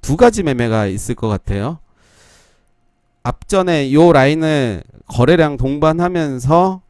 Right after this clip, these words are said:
돌파가 된다면 단타 매매가 가능할 거고요. 그렇지 않다면 요 라인에서 움직이다가 또 자리를 만들어가는 모습 보이지 않을까. 다음 주가 이제 위드 코로나 관련해서 분명히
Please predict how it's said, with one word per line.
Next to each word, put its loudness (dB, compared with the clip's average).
돌파가 4
된다면 -4
단타 -2
매매가 0
가능할 -6
거고요. -2
그렇지 -2
않다면 -2
요 2
라인에서 -4
움직이다가 -4
또 -2
자리를 -6
만들어가는 -4
모습 -8
보이지 -6
않을까. -6
다음 0
주가 -4
이제 -4
위드 -6
코로나 -2
관련해서 -2
분명히 -4